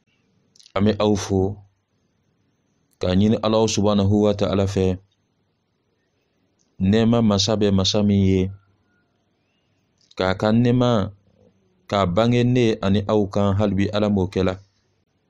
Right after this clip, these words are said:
N badenw, an bɛ waati min na,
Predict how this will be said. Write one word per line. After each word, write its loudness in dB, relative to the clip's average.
N -8
badenw, 0
an 0
bɛ 4
waati 2
min 2
na, 2